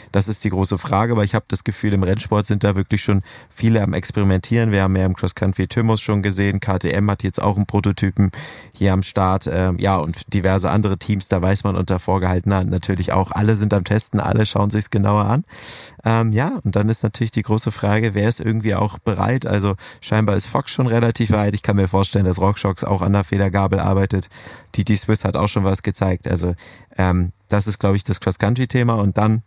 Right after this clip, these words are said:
natürlich im Gravity-Sport. Ähm, da hatten wir damals ja auch so ein bisschen das Thema mit Mallet. Da ging's dann irgendwann richtig los. Alle Teams sind quasi auf Mallet gewechselt. Und ich kann mir gut vorstellen, dass es da eine ähnliche Entwicklung geben wird, äh, und dass jetzt viele damit experimentieren werden und es vielleicht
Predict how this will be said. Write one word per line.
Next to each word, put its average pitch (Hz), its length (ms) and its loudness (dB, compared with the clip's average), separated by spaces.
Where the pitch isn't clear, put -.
natürlich 101 440 0
im 101 100 2
Gravity-Sport. 107 800 0
Ähm, 104 400 2
da 104 140 0
hatten 110 200 -4
wir 110 120 0
damals 101 340 0
ja 90 120 -2
auch 135 100 0
so - 120 -2
ein 131 60 2
bisschen 123 220 0
das 110 180 0
Thema 113 280 2
mit 104 160 -2
Mallet. 104 460 0
Da 95 100 0
ging's 101 280 -2
dann 101 160 2
irgendwann 101 340 2
richtig 101 380 -2
los. 104 260 2
Alle 104 240 2
Teams 107 300 0
sind 98 180 0
quasi 98 440 2
auf 92 300 0
Mallet 98 600 0
gewechselt. 101 580 0
Und 98 100 -2
ich 92 120 0
kann 98 140 2
mir 95 120 2
gut 92 120 0
vorstellen, 98 400 0
dass 95 140 -2
es 92 120 -8
da 95 140 2
eine 95 160 2
ähnliche 101 400 2
Entwicklung 87 480 0
geben 85 320 0
wird, 87 320 0
äh, 82 80 0
und 80 160 -2
dass - 140 -4
jetzt - 220 -2
viele 87 260 2
damit 90 260 2
experimentieren 90 680 0
werden 117 260 2
und 104 120 0
es 110 100 -8
vielleicht 98 420 0